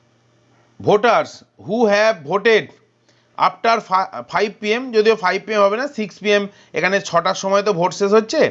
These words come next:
তাহলে ছটার সময়, আম, মানে ভো-, এতে কতজন ছিল এবং কতজনকে আপনি ভোটার স্লিপ ইস্যু করেছেন। ধরুন, ছটার সময় যদি আপনার বুথে কেউ না থাকে,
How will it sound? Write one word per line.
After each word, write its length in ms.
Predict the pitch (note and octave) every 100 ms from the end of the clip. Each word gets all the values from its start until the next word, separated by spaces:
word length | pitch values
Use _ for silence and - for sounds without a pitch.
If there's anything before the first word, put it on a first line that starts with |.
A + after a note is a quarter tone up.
| - - - _
তাহলে 160 | C3+ C3+
ছটার 320 | - E3 G#3
সময়, 360 | G#3+ A#3 A#3+ C4
আম, 1040 | C4+ _ _ - D3+ D3+ D#3+ D#3+ D#3 D#3 D3+ D3+ D3 D3 D3
মানে 180 | D3 C#3+
ভো-, 300 | C3+ D#3+ C#3+
এতে 220 | F3+ A3 A#3
কতজন 420 | B3 F3 G#3 A3+
ছিল 180 | A3 A#3+ C#4+ D4 _
এবং 200 | D3+ F3+ E3
কতজনকে 460 | F3 G3+ A3+ A#3
আপনি 180 | A#3+ B3+
ভোটার 280 | F#3 G3 A3
স্লিপ 260 | A3 A3+
ইস্যু 180 | G#3 F#3+
করেছেন। 360 | E3+ D3 A2+ F2 - - -
ধরুন, 180 | F3 A3+
ছটার 280 | F3 G3
সময় 280 | G#3 A3 A#3+
যদি 160 | A#3 A#3
আপনার 240 | A3+ A#3 A3
বুথে 260 | G3+ G#3+
কেউ 260 | A3 G3 A3
না 140 | A#3 A#3
থাকে, 300 | B3 B3+